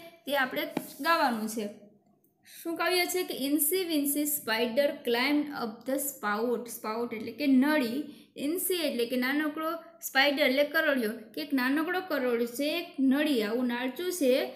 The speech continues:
તેના ઉપર ચડ્યો. "Down came the rain and washed the spider out." હવે વરસાદ આવે છે એટલે વરસાદ આવ્યો અને કરડિયો છે એ નીચે આવ્યો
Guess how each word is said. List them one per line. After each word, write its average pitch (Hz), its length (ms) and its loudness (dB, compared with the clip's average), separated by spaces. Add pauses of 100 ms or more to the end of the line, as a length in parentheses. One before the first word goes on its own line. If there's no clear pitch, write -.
(220)
તેના 247 260 2
ઉપર 247 460 -2 (380)
ચડ્યો. 302 340 4 (380)
"Down 320 600 -2
came 302 200 6
the 294 300 4
rain 302 300 8
and 247 420 -2
washed 254 540 4
the 294 80 6
spider 226 640 2 (260)
out." 226 240 6 (460)
હવે 262 200 8
વરસાદ 269 500 8
આવે 370 280 10
છે 269 300 10
એટલે 262 280 6
વરસાદ 277 480 6
આવ્યો 330 360 6
અને 277 460 6 (520)
કરડિયો 294 400 8
છે 302 560 8
એ 403 60 10 (500)
નીચે 330 340 6
આવ્યો 240 420 10